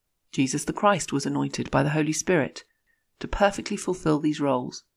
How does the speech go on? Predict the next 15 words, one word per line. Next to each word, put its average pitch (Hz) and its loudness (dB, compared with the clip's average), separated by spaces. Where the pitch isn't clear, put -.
and 156 -4
he 151 0
rules 165 2
now 127 -2
as 143 -6
prophet, - -2
priest, - -4
and 156 -2
king 143 -4
over 139 -2
his 143 -4
church - -4
and - -6
all 135 -2
creation." 139 -4